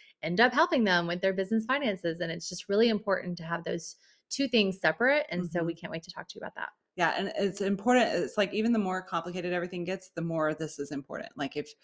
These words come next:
Speaker 2: you know, sometimes you might just be getting a little, a little, a little nugget,
Speaker 1: Yeah.
Speaker 2: a little nugget, a little bit here and there. But the more complex your finance, your business gets, this is, uh, a must. We see so many people that, you know, they didn't do it from the beginning, or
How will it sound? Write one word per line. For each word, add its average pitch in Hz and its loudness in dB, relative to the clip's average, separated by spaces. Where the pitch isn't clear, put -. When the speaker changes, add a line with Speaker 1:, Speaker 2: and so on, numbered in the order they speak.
Speaker 2:
you 190 2
know, 165 4
sometimes 175 2
you 156 -2
might - 0
just 160 -8
be 165 -6
getting 151 -2
a 147 0
little, 151 4
a 180 0
little, 165 8
a - -2
little 175 4
nugget, 190 4
Speaker 1:
Yeah. 175 8
Speaker 2:
a 214 6
little 214 10
nugget, 208 8
a 208 2
little 202 4
bit 202 4
here 214 6
and 196 4
there. 196 4
But 180 2
the 185 2
more 196 4
complex 190 -2
your 165 0
finance, 175 0
your 170 2
business 175 -4
gets, 220 -2
this 175 -4
is, - -6
uh, 87 2
a 196 4
must. 196 2
We 240 6
see 294 4
so 240 6
many 233 6
people 202 4
that, 156 2
you 196 2
know, 185 4
they 180 4
didn't 226 6
do 233 6
it 202 4
from 214 2
the 190 0
beginning, 170 2
or 156 0